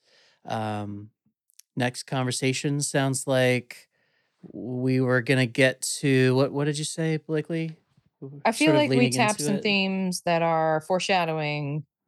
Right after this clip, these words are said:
Speaker 2: in terms of ritual and
Speaker 1: Yes.
Speaker 2: competition.
Speaker 1: Yes, right. For me, I also think I need to figure out a little bit more about the differences between empathy and compassion.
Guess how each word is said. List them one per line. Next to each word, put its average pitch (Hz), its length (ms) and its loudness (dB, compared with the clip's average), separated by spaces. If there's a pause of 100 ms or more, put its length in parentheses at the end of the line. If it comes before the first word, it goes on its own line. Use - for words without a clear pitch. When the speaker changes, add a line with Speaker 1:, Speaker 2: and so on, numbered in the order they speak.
(280)
Speaker 2:
in 165 160 0
terms 165 320 -2
of 151 160 -2
ritual 208 680 0
and 160 380 0
Speaker 1:
Yes. - 760 -4 (240)
Speaker 2:
competition. 120 600 -6
Speaker 1:
Yes, - 320 -16 (260)
right. 107 280 -10 (1400)
For 151 180 8
me, 202 560 4
I 147 160 0
also 196 500 4
think 165 580 2 (1200)
I 123 200 -2 (560)
need 139 360 2
to 160 100 0
figure 143 420 2
out 127 220 6
a 123 40 0
little 123 220 0
bit 120 140 2
more 117 200 2
about 113 320 2
the 98 80 -8
differences 110 540 -4
between 107 380 -6
empathy 104 400 -8
and 101 120 -8
compassion. - 640 -14